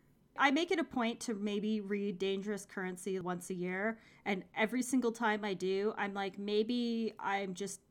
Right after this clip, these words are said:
too hard on it, and if I read it again, maybe it won't be so bad." And then I reread it again, and I just get even <laughs> angrier every single time.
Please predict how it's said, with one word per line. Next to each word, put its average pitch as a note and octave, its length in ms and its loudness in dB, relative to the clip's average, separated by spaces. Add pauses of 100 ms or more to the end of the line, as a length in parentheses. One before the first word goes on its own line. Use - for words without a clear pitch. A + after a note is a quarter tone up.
(180)
too A3 220 0
hard F#3+ 240 2
on G3+ 160 0
it, B3+ 240 0 (100)
and F#3+ 560 -6 (800)
if A3 200 4
I G#3+ 60 6
read G3 280 2
it G3 100 -2
again, G3 400 0
maybe F#3+ 240 0
it G3 120 -2
won't F#3 160 -4
be G#3 100 0
so G#3 180 0
bad." F#3 480 4
And A3 160 -2
then G#3 120 0
I G3 60 0
reread F#3+ 440 0
it G3+ 120 0
again, A3+ 320 4
and B3+ 100 6
I B3+ 100 8
just A#3+ 220 2
get C4 180 6
even A#3 300 4
<laughs> - 40 -12
angrier A3 680 6
every - 320 6
single D#4+ 400 4
time. C4 480 2